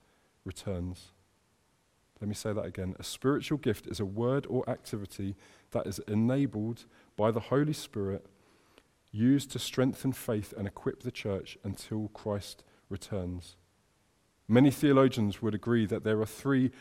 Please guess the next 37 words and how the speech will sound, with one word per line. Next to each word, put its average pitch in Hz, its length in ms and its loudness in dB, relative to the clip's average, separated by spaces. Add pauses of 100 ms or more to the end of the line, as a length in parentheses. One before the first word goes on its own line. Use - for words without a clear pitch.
(120)
quite - 300 4
distinct - 480 0
references 107 600 -2
or 104 300 0 (960)
lists - 480 2
of 107 100 -6
spiritual 113 460 0
gifts - 320 -2
in 104 100 2
the 104 80 2
New 110 140 2
Testament. 95 540 -6 (800)
They're 117 140 6
referenced 139 540 2
elsewhere, 113 480 0
but 95 160 -4
they're 110 100 2
not 120 180 2
listed 113 420 -2
in 101 100 0
the 101 80 0
way 104 220 0
that 98 200 -6
we 104 80 -2
find 113 360 0
them 101 140 -2
in 101 320 -2 (340)
one 127 160 4
Corinthians 113 600 -2
twelve, 107 540 -4 (500)
Romans 117 380 4
chapter - 340 -2
twelve, 98 580 -4
and 104 120 -2
Ephesians 101 480 -4
chapter - 320 -8
four. 90 380 -6